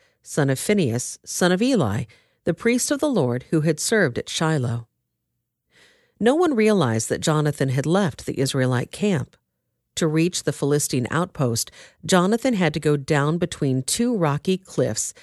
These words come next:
that were called Bozez and Sina. The cliff on the north was in front of Michmash, and the one on the south was in front of Geba. "Let's go across to the outpost of those pagans," Jonathan said to his armor-bearer.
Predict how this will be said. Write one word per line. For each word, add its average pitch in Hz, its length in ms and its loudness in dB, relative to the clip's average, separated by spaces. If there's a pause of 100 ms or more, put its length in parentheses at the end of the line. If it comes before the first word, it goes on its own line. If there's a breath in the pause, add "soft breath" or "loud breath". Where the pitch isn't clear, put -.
(220 soft breath)
that - 120 -2
were 151 140 2
called 139 400 0
Bozez 139 680 2 (100)
and 160 160 0
Sina. 147 480 0 (840 loud breath)
The 160 80 2
cliff 196 340 2
on 160 120 2
the 139 100 2
north 165 540 2
was 156 280 2
in 151 120 2
front 262 340 -2
of 151 120 -2
Michmash, 156 640 -2 (320)
and 160 140 2
the 156 60 4
one 151 280 2
on 139 140 -2
the 127 100 0
south 196 520 -2 (280 soft breath)
was 190 200 2
in 226 100 0
front 127 240 -2
of 151 140 -6
Geba. 196 460 -2 (960 loud breath)
"Let's 220 280 4
go 269 200 0
across 156 440 0
to 175 100 0
the 160 180 -2
outpost 143 600 -2
of 147 80 -4
those 156 200 0
pagans," 139 720 -2 (360)
Jonathan 135 500 2
said 143 300 0
to 127 80 0
his 113 180 -2
armor-bearer. 117 720 -4